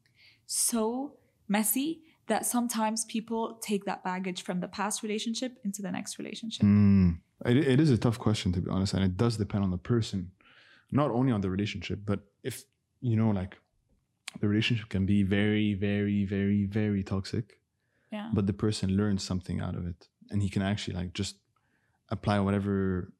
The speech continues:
Speaker 2: he went through in a good manner with someone else, you know, just, like,
Speaker 1: Exactly.
Speaker 2: figure out a way to, like, make things work out better
Speaker 1: Better
Speaker 2: than
Speaker 1: than last time,
Speaker 2: Exactly.
Speaker 1: yeah.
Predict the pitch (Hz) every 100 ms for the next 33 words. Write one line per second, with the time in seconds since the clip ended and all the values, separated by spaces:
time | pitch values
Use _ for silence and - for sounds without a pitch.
0 | _ 104 101 104 110 - 92 123 127 _
1 | _ _ _ _ _ _ _ _ - -
2 | - 104 101 101 135 139 139 120 101 101
3 | 151 143 147 120 - - _ - - 110
4 | 107 110 123 120 - 147 135 127 123 113
5 | 113 113 107 98 98 104 107 - 107 101
6 | 98 113 104 98 104 98 92 107 104 -
7 | 98 196 202 214 - 127 120 107 107 -